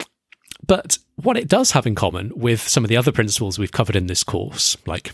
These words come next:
retrieval practice and spaced learning, is that interleaving has a very impressive impact when, uh, used in the right circumstances.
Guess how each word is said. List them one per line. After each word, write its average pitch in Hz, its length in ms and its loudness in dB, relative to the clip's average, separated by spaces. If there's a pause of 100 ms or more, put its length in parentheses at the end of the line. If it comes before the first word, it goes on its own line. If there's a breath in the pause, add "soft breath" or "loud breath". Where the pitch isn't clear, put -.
retrieval 98 320 -2
practice - 480 -2
and 95 80 -2
spaced - 360 0
learning, 90 280 -4 (380 loud breath)
is 143 120 4
that 139 280 2
interleaving 147 580 2
has - 300 -2
a 120 80 0
very 123 520 2
impressive - 640 -2 (120)
impact - 580 0 (340)
when, 101 460 -2
uh, 104 140 0
used 110 260 -2
in 104 60 -2
the 98 80 -4
right 92 180 -6
circumstances. - 680 -2